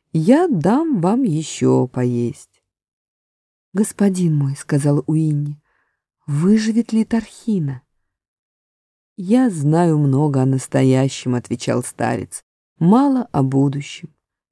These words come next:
Никто не может сказать, доживет ли человек или зверь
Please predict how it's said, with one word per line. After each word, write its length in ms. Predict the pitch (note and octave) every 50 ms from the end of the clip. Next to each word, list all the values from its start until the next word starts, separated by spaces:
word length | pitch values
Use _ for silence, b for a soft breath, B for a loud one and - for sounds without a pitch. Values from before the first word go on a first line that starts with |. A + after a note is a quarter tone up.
| _ _
Никто 360 | F3 G3 G3+ - - E4 F4
не 120 | - D3
может 340 | D3 C#3 B2+ B2+ B2+ C3+ B2+
сказать, 580 | - - - C#3+ C3 B2+ C3 B2+ C3 C3 - - _ _ _ _ -
доживет 720 | C#3 C#3 B2 B2+ B2+ B2 B2 B2+ C3 E3 G3+ A3+ - -
ли 140 | A#3+ A#3 G#3+
человек 640 | - - - G#3+ A3+ A3 G3 G3 G#3 G#3+ G3 - G3+
или 160 | F#3 F#3 F#3
зверь 440 | E3 C#3+ D#3 E3 F3 F3 F3 D3+